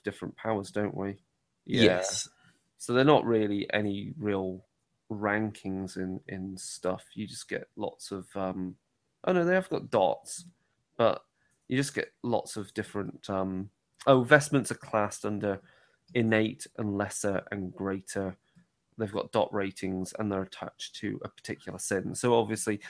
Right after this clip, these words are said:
Speaker 1: in that respect, they are very much like, um, like gifts in Werewolf.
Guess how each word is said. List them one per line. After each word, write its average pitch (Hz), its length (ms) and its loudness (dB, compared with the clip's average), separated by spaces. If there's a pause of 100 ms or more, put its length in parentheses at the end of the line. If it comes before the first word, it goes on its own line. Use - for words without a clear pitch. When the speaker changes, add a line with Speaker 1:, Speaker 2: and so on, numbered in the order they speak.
(200)
Speaker 1:
in 151 80 6
that 202 160 8
respect, - 460 0
they 123 100 8
are 117 140 10
very 107 260 8
much 104 360 0
like, 101 380 0
um, 98 380 0 (1080)
like 104 260 2 (160)
gifts - 640 2 (140)
in 98 520 0 (120)
Werewolf. 98 480 2